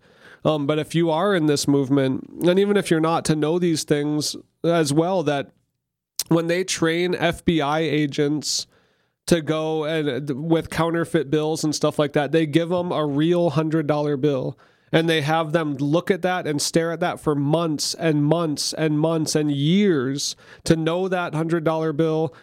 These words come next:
and all the, all of the bills, like the back of their hand, to know it perfectly, exactly. And in order to do that, there has to be a real one.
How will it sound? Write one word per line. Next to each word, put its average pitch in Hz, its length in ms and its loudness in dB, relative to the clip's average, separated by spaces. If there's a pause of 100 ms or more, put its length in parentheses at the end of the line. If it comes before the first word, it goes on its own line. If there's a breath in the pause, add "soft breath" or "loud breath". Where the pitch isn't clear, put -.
(140)
and 170 220 2
all 190 200 0
the, 180 120 0
all 165 320 0
of 156 100 -2
the 156 100 4
bills, 143 460 -4
like 156 200 -2
the 156 100 2
back 156 320 -2
of 151 100 -2
their 151 160 -2
hand, 151 300 -2
to 151 80 0
know 151 160 2
it - 120 -4
perfectly, 156 600 -2
exactly. 143 720 -2 (260 soft breath)
And 170 140 2
in 185 80 0
order 202 220 2
to 180 140 0
do 185 180 0
that, 156 240 0
there 170 140 0
has 175 420 -2
to 165 120 2
be 160 460 0
a 156 200 2
real 170 380 2
one. 127 440 -4